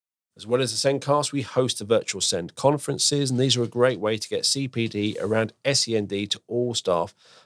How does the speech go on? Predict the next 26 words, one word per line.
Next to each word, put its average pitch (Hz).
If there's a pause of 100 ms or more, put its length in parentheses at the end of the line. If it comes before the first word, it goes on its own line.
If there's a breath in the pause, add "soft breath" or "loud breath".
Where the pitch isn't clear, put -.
that -
is 107
extremely 165
effective 135
but -
also 120
affordable. 87 (640)
Each 143
conference 139
has 117
twelve 131
sessions, 123
around 110
fifty -
minutes 113
each, 143
that -
can 123
be 120
used 113
in 98
staff 127
meetings 113
or 92
inset 117
days. 120